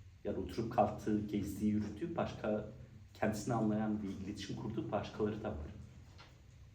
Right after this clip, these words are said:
Yahova'nın. Dolayısıyla o Adem'le Havva o meyvede, yasak ağaçtan yediklerinde, e, işte, "Neden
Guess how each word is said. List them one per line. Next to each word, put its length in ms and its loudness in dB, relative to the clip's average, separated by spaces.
Yahova'nın. 320 -2
Dolayısıyla 680 6
o 360 4
Adem'le 300 6
Havva 260 8
o 180 8
meyvede, 520 4
yasak 480 6
ağaçtan 460 6
yediklerinde, 920 2
e, 60 2
işte, 220 6
"Neden 460 6